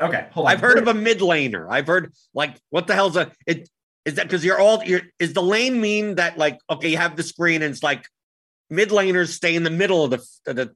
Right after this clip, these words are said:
Speaker 2: screen
Speaker 1: Okay.
Speaker 2: and the,
Speaker 1: There, there's,
Speaker 2: is that what
Speaker 1: there's
Speaker 2: the
Speaker 1: a
Speaker 2: lanes
Speaker 1: triangle.
Speaker 2: mean?
Speaker 1: There's a triangle. You're
Speaker 2: There's a
Speaker 1: playing on
Speaker 2: triangle. Why isn't, why isn't it not a ha-, why, why, why is it not a rectangle?
Speaker 1: Uh, because
Speaker 2: A
Speaker 1: that was
Speaker 2: screen.
Speaker 1: No, no,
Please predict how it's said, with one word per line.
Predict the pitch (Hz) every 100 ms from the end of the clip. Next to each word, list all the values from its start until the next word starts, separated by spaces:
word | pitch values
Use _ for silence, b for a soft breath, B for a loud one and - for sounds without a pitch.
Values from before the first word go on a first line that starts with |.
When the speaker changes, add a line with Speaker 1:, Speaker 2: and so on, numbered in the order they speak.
| _
Speaker 2:
screen | - - 143 135
Speaker 1:
Okay. | 135 127
Speaker 2:
and | 117
the, | 117 107
Speaker 1:
There, | 151 156
there's, | 156 165
Speaker 2:
is |
that | 160 170
what | 151
Speaker 1:
there's |
Speaker 2:
the | 185
Speaker 1:
a |
Speaker 2:
lanes | 202 208 -
Speaker 1:
triangle. | 147 240 269
Speaker 2:
mean? | - _ _ -
Speaker 1:
There's | 139
a | 127
triangle. | - - 107 85 - - _
You're | 113 123
Speaker 2:
There's | 160
a |
Speaker 1:
playing | 165 147
on |
Speaker 2:
triangle. | 160 233 127 113 113 -
Why | 151
isn't, | 190 185 185
why | 160 175
isn't | 165 180
it |
not | 175 170
a |
ha-, | 151 165 147
why, | 147
why, | 147 147 165
why | 165 165
is | 151
it | 170
not | 165 165
a | 160 -
rectangle? | 156 175 - 123 90 85 _ _ _ _ -
Speaker 1:
Uh, | 127 127 123
because | 135 160 135
Speaker 2:
A |
Speaker 1:
that | 143 143
was | 226 294
Speaker 2:
screen. | 226 - _ _ -
Speaker 1:
No, | 147
no, | 151